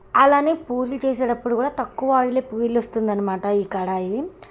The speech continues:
నాకైతే చాలా యూజ్ఫుల్ అనిపించింది. మీరు కూడా కావాలనుకుంటే నేను ఇక్కడ డిస్క్రిప్షన్లో లింక్ ఇస్తాను, అలానే కమ్యూనిటీ పోస్ట్లో కూడా లింక్ ఇస్తాను, చెక్ చేసేయండి.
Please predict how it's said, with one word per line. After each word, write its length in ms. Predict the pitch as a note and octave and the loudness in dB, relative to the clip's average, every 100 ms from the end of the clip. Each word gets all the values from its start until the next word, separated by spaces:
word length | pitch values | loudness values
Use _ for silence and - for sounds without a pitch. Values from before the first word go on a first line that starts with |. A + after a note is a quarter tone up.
| - - - | -20 -20 -4
నాకైతే 320 | A3+ A3+ A#3+ A#3+ | 0 0 -2 -2
చాలా 300 | B3 G#3 B3 | 0 2 2
యూజ్ఫుల్ 520 | B3+ A#3 A3+ A3+ B3+ A3+ | 2 0 -4 -2 0 2
అనిపించింది. 640 | G#3+ A3+ G#3+ A3 G3+ G3+ B3+ F4+ - - - - A3 | 2 0 0 0 0 0 -2 -4 -12 -20 -20 -10 -2
మీరు 260 | A#3 B3 | 2 2
కూడా 160 | A#3 C#4 | 4 4
కావాలనుకుంటే 760 | C#4 A#3 A3+ A#3 A3+ A#3 A3+ C4 | 6 6 6 4 0 0 0 0
నేను 180 | B3 A3+ | 0 0
ఇక్కడ 180 | A3 A3+ | 2 2
డిస్క్రిప్షన్లో 760 | G#3+ G#3+ - A#3 - A3+ A3 | 2 0 -2 -2 -2 -4 0
లింక్ 260 | G#3+ G#3 A3 | 2 0 -2
ఇస్తాను, 400 | A3 G#3+ G#3 D4 G#4 - - - - | -2 -2 0 -2 -4 -10 -20 -12 -2
అలానే 320 | A3 A#3+ B3+ | 2 2 0
కమ్యూనిటీ 580 | B3+ A#3+ A#3 A#3 A#3 A3+ | 2 2 2 0 0 -2
పోస్ట్లో 460 | A3+ G#3+ G3+ G#3+ A3 | 0 -2 0 2 4
కూడా 180 | G#3+ A3+ | 4 2
లింక్ 240 | G#3 F#3+ | 2 0
ఇస్తాను, 320 | G#3 G#3+ A3 | -2 -2 -2
చెక్ 260 | A#3 G#3+ G#3 | 0 -2 0
చేసేయండి. 600 | G#3+ G#3 G#3 F#3+ F3+ | -2 0 -2 -2 -4